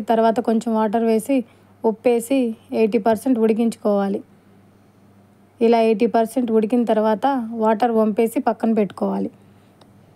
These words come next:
తర్వాత స్టవ్ మీద ప్యాన్ పెట్టుకొని, కొంచెం ఆయిల్ వేసి, ఆయిల్ హీట్ ఎక్కాక అందులో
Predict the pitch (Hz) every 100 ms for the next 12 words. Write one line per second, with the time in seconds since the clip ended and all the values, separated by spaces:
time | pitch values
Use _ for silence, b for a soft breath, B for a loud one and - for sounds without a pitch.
0 | _ _ - - - _ - 233 240 233
1 | 226 240 226 240 233 220 220 220 226 220
2 | - 226 240 262 - 233 226 233 220 226
3 | 220 233 233 226 311 269 b b b _
4 | _ _ 240 226 240 226 226 208 214 -
5 | 214 208 277 233 202 _ _ _ _ _
6 | _ _ 233 220 220 220 220